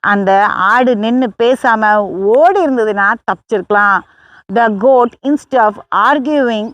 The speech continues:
it should have ran away. இப்படி தான் சில நேரம் நம்மளை நாமே காப்பாத்திக்கணும். இருந்து பேசி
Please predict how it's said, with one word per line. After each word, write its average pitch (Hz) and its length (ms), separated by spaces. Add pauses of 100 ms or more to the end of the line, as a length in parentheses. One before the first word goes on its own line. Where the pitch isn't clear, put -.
(240)
it 262 160
should 269 240
have 208 180 (180)
ran 208 300
away. 202 240 (640)
இப்படி 214 340
தான் 196 260
சில 190 200 (100)
நேரம் 208 580
நம்மளை 214 340 (100)
நாமே 190 300 (220)
காப்பாத்திக்கணும். 196 880 (360)
இருந்து 262 400 (180)
பேசி 233 340